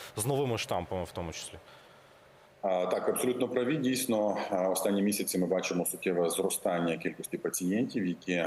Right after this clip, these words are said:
Speaker 2: захворіли на коронавірусну хворобу. А, наразі, якщо говорити про медичну систему, не можна говорити про переповнення закладів охорони здоров'я, які надають допомогу, але по кількості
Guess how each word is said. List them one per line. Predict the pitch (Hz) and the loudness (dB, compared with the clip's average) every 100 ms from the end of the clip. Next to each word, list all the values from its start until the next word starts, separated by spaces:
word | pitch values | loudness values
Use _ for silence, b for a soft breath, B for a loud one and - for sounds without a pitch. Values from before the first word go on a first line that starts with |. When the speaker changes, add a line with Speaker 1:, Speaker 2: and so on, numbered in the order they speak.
| 76 87 | -2 -4
Speaker 2:
захворіли | - 90 85 82 80 | -4 -2 0 2 0
на | 80 78 76 | 0 2 2
коронавірусну | 76 90 80 82 80 - - - | 0 0 0 0 -4 -8 -10 -2
хворобу. | 92 110 120 123 113 107 - 87 | 0 2 2 2 2 2 0 0
А, | 87 87 87 85 85 | 2 4 4 4 2
наразі, | 90 101 101 87 90 87 85 82 85 | 2 2 2 0 0 2 2 0 -4
якщо | 82 - - | -12 -10 -6
говорити | 80 85 85 82 | -4 0 0 -2
про | - 82 | -4 -4
медичну | 87 87 - 90 | -2 -4 -6 -10
систему, | - - 90 85 82 | -8 -4 0 0 0
не | |
можна | 82 80 78 | 0 0 0
говорити | 82 82 82 85 78 - | -2 -2 -2 -2 -6 0
про | 85 80 - B B - - | 0 0 -6 B B -12 0
переповнення | 90 - 92 82 80 80 76 76 - | 0 2 0 2 0 2 0 -2 0
закладів | 87 87 82 | 0 0 -2
охорони | 80 - 87 85 | -2 0 0 0
здоров'я, | 87 104 147 | 0 2 2
які | 151 - | 0 0
надають | 143 135 135 127 | 0 0 -2 -2
допомогу, | 123 - 117 98 95 | -4 -2 0 2 2
але | 92 | 0
по | 101 92 | 0 -4
кількості | - 104 92 - 95 85 | -2 -2 -2 -4 -2 -2